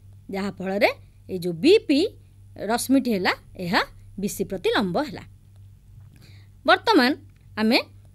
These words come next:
ଏକ୍ସ ୱାଇ ଯୋଉ ସରଳ ରେଖାଟି ଅଙ୍କନ କରିଥିଲେ, ସମଦ୍ୱିଖଣ୍ଡକ, ସମ-, ସମାନ ଯୋଉ ଏ ଡି ର ସମଦ୍ୱିଖଣ୍ଡକ ସରଳ ରେଖାଟିକି ତା-, ତାର ସେ ଛେଦ କରିଛି କୋଉଠି?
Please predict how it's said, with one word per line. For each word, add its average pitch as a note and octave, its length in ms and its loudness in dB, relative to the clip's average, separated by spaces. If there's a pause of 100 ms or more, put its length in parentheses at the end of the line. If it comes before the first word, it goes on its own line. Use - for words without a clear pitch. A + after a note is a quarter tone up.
(160)
ଏକ୍ସ F4+ 340 2
ୱାଇ E4 260 8 (400)
ଯୋଉ B3+ 100 -4
ସରଳ C#4+ 300 4
ରେଖାଟି D4+ 280 2
ଅଙ୍କନ C#4+ 360 2
କରିଥିଲେ, C#4 360 0 (480)
ସମଦ୍ୱିଖଣ୍ଡକ, B3 600 -2 (440)
ସମ-, B3 360 0
ସମାନ B3 400 0 (220)
ଯୋଉ B3 280 2
ଏ A#3+ 220 6
ଡି C4 240 2
ର D4 60 8 (420)
ସମଦ୍ୱିଖଣ୍ଡକ B3 540 0
ସରଳ A#3 260 -2
ରେଖାଟିକି A#3 400 -4 (400)
ତା-, C4+ 280 6 (480)
ତାର C4 240 4 (280)
ସେ D4 180 -2
ଛେଦ D4 260 0
କରିଛି F4 220 0
କୋଉଠି? D#4+ 240 0